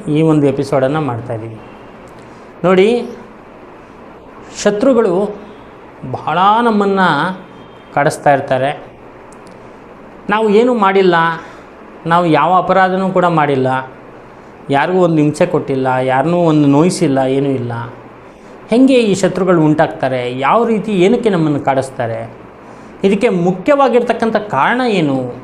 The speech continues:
ಇದೆಲ್ಲ ವಿಚಾರಗಳು ನಿಮ್ಮ ಮನಸ್ಸಲ್ಲಿ ಸದಾಕಾಲ ಬರುತ್ತೆ. ಆದರೆ ನೀವೇನು ಮಾಡ್ತೀರಾ, ಹೋದ್ ಕೇಳಿದ ತಕ್ಷಣ, ಆ, ಇಂಥ ಶತ್ರುಗಳಿದ್ದಾರೆ, ಹಿಂಗಿದ್ದಾರೆ, ಹಿಂಗಿದ್ದಾರೆ, ಹಿಂಗೆ, ಹಿಂಗೆ ಮಾಡ್ತಾರೆ ಅಂಥೇಳಿ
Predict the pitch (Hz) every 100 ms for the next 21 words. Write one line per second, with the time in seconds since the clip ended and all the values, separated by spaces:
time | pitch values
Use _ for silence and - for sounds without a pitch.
0 | - - 170 196 240 233 202 202 185 190
1 | 214 175 165 151 151 156 208 160 143 208
2 | - - - - - 214 247 214 208 202
3 | 151 - - - - 214 247 247 240 220
4 | 208 240 240 240 240 240 196 220 185 165
5 | 214 226 220 208 226 202 196 196 - -
6 | - - - 220 220 214 220 202 196 202
7 | 196 180 185 202 180 165 165 165 156 147
8 | 151 180 156 143 143 143 139 - 131 156
9 | 151 139 156 196